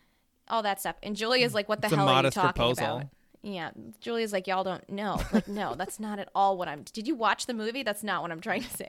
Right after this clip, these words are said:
Speaker 1: You missed major
Speaker 2: <laughs> Right.
Speaker 1: points of the movie.
Speaker 2: Yeah.
Speaker 1: No, she just eats people. Don't think about it too hard.
Speaker 2: <laughs>
Speaker 1: <laughs> Don't worry about it.
Speaker 2: Oh, goodness.
Speaker 1: But I'm sorry. Back to Julia. Now that we're talking about Julia. So, like I said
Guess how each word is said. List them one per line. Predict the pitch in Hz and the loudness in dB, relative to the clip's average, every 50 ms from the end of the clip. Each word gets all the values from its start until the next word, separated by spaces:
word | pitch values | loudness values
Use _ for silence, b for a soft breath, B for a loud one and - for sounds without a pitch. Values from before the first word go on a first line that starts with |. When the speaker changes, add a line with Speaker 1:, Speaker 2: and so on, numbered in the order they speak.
| - | -4
Speaker 1:
You | - 262 339 349 | 0 2 2 6
missed | 311 294 311 311 302 - | 10 12 12 12 12 8
major | 262 254 254 247 247 208 - 233 | 6 10 10 10 12 10 10 8
Speaker 2:
<laughs> | |
Right. | 185 165 147 | 10 10 8
Speaker 1:
points | - 220 214 | 6 4 2
of | 240 214 | 0 -2
the | 202 208 | -2 -2
movie. | 208 220 233 214 185 170 160 160 - - b b b b b b b b b b b b _ - | 0 0 0 -2 -2 -4 -8 -10 -12 -16 b b b b b b b b b b b b _ -4
Speaker 2:
Yeah. | 185 147 | 2 4
Speaker 1:
No, | - 302 | 4 4
she | 294 - 359 381 | 6 6 6 8
just | 370 427 494 494 - 294 | 8 8 6 6 4 2
eats | 294 277 277 - | 2 2 2 0
people. | - 240 226 214 202 202 | -2 -2 -2 0 -2 2
Don't | 202 254 269 392 370 | 4 4 4 4 4
think | 392 381 320 - | 2 2 2 2
about | 302 254 226 220 196 | 2 2 2 2 2
it | 160 - | 0 -4
too | - 262 233 | -2 -2 -2
hard. | 240 220 185 175 - - - - - - - | 0 0 0 0 -2 -4 -4 -6 -6 -4 -4
Speaker 2:
<laughs> | 180 - - _ - 131 - - | -6 -6 -6 _ -20 -20 -8 -2
Speaker 1:
<laughs> | 466 494 427 - - - - - 605 - - - 508 - - - 466 - - - 349 - - _ _ - - _ _ _ - - | 0 0 0 0 -4 -10 -16 -18 -20 -20 -6 -6 -6 -6 -6 -12 -12 -12 -10 -12 -14 -14 -14 _ _ -20 -20 _ _ _ -14 -12
Don't | - - - - | -12 -14 -12 -10
worry | 262 254 247 | -8 -8 -8
about | - - 123 117 | -8 -8 -8 -8
it. | - - - _ _ _ _ - | -8 -12 -14 _ _ _ _ -4
Speaker 2:
Oh, | 139 127 110 | -2 -2 -2
goodness. | - 98 95 98 101 101 | -4 -8 -10 -10 -2 2
Speaker 1:
But | - 240 202 185 - - | 4 4 4 2 -2 -6
I'm | - 247 247 | -6 -6 -2
sorry. | - 208 190 - - - - | 0 0 0 0 -2 -6 4
Back | - 240 254 277 | 8 8 8 8
to | - 269 | 6 -2
Julia. | 220 233 240 233 196 180 | -4 -2 0 0 0 0
Now | 180 185 | 0 -2
that | 185 180 | -2 -4
we're | 185 | -4
talking | - 196 190 | -4 -4 -4
about | 190 170 170 | -4 -6 -6
Julia. | - 196 196 185 165 156 165 208 b b b b b b | -6 -6 -4 -2 -2 -2 -4 -6 b b b b b b
So, | - - 214 202 - - _ _ _ _ _ | -4 0 0 0 0 -2 _ _ _ _ _
like | - 226 226 | -2 0 0
I | 254 262 | 0 -2
said | 262 - 240 208 196 196 | 0 2 2 4 4 2